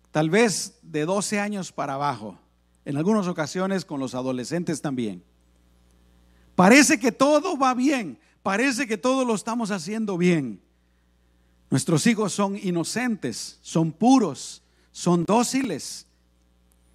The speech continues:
Pero el objetivo máximo, hermanos, como, como les he dicho ya,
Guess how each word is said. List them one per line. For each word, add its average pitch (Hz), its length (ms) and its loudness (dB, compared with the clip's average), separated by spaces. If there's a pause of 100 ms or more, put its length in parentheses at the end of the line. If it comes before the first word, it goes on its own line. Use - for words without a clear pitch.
(340)
Pero 175 200 8
el 175 80 8
objetivo 214 640 2
máximo, 208 640 -2
hermanos, 127 440 -8
como, 151 340 -6 (120)
como 165 220 2
les 160 180 0
he 214 80 2
dicho 233 260 0
ya, 214 380 -4